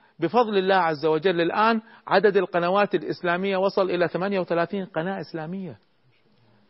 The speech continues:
فالاختيارات أمامكم، لا أحد يقول والله ما عندي اختيارات.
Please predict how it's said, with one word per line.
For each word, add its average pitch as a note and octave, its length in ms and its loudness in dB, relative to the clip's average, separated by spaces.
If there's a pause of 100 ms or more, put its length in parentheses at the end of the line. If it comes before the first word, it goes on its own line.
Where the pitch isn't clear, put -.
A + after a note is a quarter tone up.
(140)
فالاختيارات G#3 680 4
أمامكم، F#3+ 560 0
لا C#3 100 4
أحد F#3 180 2
يقول F#3 200 4
والله F3 160 4
ما E3+ 100 4
عندي E3+ 220 2
اختيارات. D#3 520 2